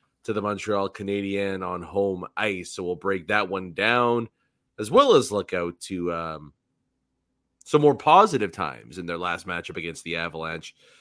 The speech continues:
and a few other bits of news and notes as well with you guys. Doing so with me once again is C J O B's Tyson Rowicki.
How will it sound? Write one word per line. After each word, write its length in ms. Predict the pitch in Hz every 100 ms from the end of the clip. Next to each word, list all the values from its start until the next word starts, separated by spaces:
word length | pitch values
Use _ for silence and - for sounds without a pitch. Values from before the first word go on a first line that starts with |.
| _ -
and 120 | 101
a 60 | 104
few 240 | - 120
other 200 | 113 104
bits 380 | 98 127 113 -
of 160 | 110 101
news 300 | 113 113 104
and 140 | 101
notes 280 | 101 104 -
as 280 | 90 95 92
well 280 | 92 104
with 200 | 117 120
you 80 | 90
guys. 600 | 80 101 117 160 262 202
Doing 380 | 98 98 95 92
so 220 | - 98
with 220 | 90 95 -
me 80 | 95
once 280 | 90 87 -
again 480 | 87 110 131 196 - _ _ -
is 320 | 269 285 208
C 260 | - 175 165
J 280 | 143 151
O 120 | 110 156
B's 400 | 117 165 165 -
Tyson 540 | - 151 170 160 156
Rowicki. 800 | 151 139 165 - - 98 73 69